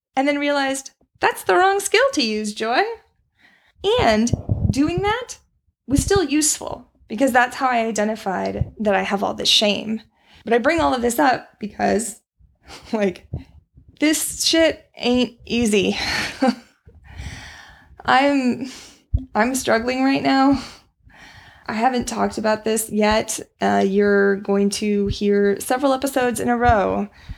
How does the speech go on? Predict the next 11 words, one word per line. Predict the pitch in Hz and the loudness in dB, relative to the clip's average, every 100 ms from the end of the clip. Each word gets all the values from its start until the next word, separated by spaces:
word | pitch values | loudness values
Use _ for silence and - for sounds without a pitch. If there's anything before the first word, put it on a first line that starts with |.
| - - _ _ - | -18 -20 _ _ -6
about | 214 208 185 180 - _ _ - | -4 -2 0 -2 -4 _ _ -12
this. | - - 233 - - 202 | -2 -2 -2 -6 -12 -2
January | 220 214 240 247 233 233 240 | 2 4 4 2 2 2 0
is | - 208 | 0 2
my | 202 196 196 196 196 202 _ _ _ | 2 2 2 2 0 -2 _ _ _
trauma | - - 196 196 196 | -6 -2 2 4 2
anniversary | 196 196 190 202 196 - - | 2 0 0 0 0 0 -4
month. | 240 76 - - - _ - | -4 -6 -8 -12 -20 _ -8
I | 214 | -4
have | 214 208 196 202 190 190 - - - - - - - _ _ _ _ | -2 2 2 4 2 0 -8 -16 -20 -20 -20 -20 -20 _ _ _ _
four | - - 240 240 247 240 | -4 2 4 6 6 4